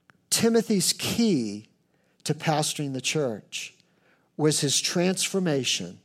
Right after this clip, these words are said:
into Christ-likeness and his faithfulness in proclaiming the gospel message.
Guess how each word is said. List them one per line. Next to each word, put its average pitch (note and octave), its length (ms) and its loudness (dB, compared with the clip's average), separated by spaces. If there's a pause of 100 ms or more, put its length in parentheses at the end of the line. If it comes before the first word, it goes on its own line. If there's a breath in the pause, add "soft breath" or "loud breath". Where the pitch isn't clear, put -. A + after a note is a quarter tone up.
(220)
into C#3 240 -4
Christ-likeness A#2+ 880 -6 (260 soft breath)
and B2+ 120 -6
his C3 200 -2
faithfulness C3+ 760 -2
in A2 60 -10
proclaiming A#2 580 -8
the G2+ 80 -10
gospel G2 420 -12
message. - 560 -14